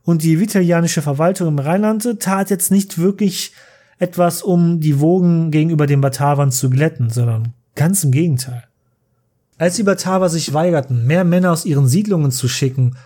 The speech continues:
um Vitellius im Kampf gegen Vespasian zu helfen, versuchten die vitellianischen Beamten hart mit ihnen umzugehen.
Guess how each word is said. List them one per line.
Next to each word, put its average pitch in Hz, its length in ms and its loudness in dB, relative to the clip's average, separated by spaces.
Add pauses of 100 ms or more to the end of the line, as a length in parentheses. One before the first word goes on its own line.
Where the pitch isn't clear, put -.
(120)
um 165 340 2 (240)
Vitellius 160 540 0
im 143 80 -2
Kampf 151 300 -2
gegen 135 180 2
Vespasian 135 640 0
zu 143 160 0
helfen, 127 500 -2 (720)
versuchten 214 480 -2
die 180 160 2
vitellianischen 170 720 0
Beamten 165 580 0
hart 208 200 -2
mit 165 120 0
ihnen 165 140 -2
umzugehen. 131 600 -6